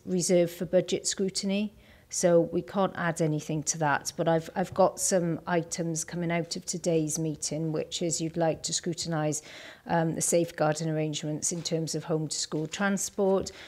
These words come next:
You'd also like a discussion on family support services, particularly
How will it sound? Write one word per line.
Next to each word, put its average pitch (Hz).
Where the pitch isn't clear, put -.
You'd 185
also 170
like 165
a 175
discussion 160
on 151
family 151
support -
services, 156
particularly 165